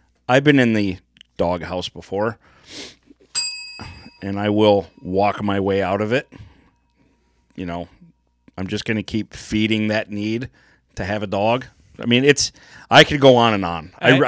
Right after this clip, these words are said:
Speaker 1: I really
Speaker 2: I think,
Speaker 1: could.
Speaker 2: I think you already have.
Speaker 1: I mean, throw me a bone here. I mean, it's, it's just too easy at this point. I just, I cannot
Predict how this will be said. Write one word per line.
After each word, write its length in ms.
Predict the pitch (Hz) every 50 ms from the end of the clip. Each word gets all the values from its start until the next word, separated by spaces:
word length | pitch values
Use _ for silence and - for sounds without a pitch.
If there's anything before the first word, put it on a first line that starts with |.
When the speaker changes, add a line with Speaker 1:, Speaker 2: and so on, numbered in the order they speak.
| 123 139
Speaker 1:
I 60 | 143
really 180 | 135 131 127 -
Speaker 2:
I 80 | 196
think, 20 | -
Speaker 1:
could. 160 | 110 95 -
Speaker 2:
I 100 | 151 156
think 280 | - - 165 147 - 160
you 100 | 156 151
already 280 | 151 156 160 160 160
have. 380 | 156 156 143 131 123 117 - -
Speaker 1:
I 120 | 110 107
mean, 260 | 110 110 110 107 104
throw 320 | - - - - 139 143 147
me 120 | 143 131 123
a 60 | 107
bone 260 | 101 101 98 92 87
here. 240 | 87 90 78 80 - _ _
I 100 | - - - _ -
mean, 220 | 113 117 117 101
it's, 300 | - 131 127 - - - _ _ _ _ _ _ _ _ _ - -
it's 200 | 98 101 - -
just 160 | 123 104 -
too 160 | - 110 101
easy 240 | 98 87 82 90 82
at 80 | 76 -
this 120 | 80 -
point. 300 | - - 78 78 82 - _ - - _ _ _ _ _ - - - -
I 140 | 107 120 123
just, 200 | 113 117 104 - -
I 180 | 107 117 110
cannot 460 | 101 - 117 104 101 98 98 98 -